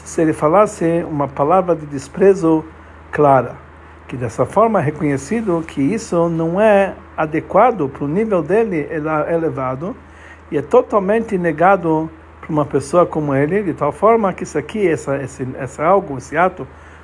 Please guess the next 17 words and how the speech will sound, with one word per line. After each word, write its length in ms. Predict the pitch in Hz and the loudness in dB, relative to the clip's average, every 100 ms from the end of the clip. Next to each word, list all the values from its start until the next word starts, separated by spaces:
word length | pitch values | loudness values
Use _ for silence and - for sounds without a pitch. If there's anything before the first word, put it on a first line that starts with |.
| - | -10
profano, 680 | 170 170 - 254 240 196 196 | -2 0 4 4 4 0 0
não 360 | 180 180 180 | 0 0 2
é 300 | 208 233 214 | 4 6 4
uma 300 | - 175 165 | 2 -2 0
vergonha 560 | 143 151 143 175 220 175 | 2 2 2 2 2 0
e 80 | 147 | -2
um 80 | 139 | -4
desprezo 500 | 135 - 180 185 175 | -8 -4 0 0 -2
menor 580 | 190 196 233 214 196 190 - - - - | -4 -2 2 4 4 0 -14 -20 -20 -8
do 120 | 165 | -6
que 180 | 160 190 | 0 4
algo 360 | 190 220 196 185 | 6 4 2 -6
que 160 | - | -2
é 40 | 156 | 2
realmente 640 | 175 180 175 214 - 175 | 2 2 0 -2 -2 -6
totalmente 640 | 175 208 202 175 180 175 | -2 -4 -2 -4 -4 -6
desprezível, 680 | 165 160 180 185 247 208 - | -10 -10 -4 -2 -2 -4 -8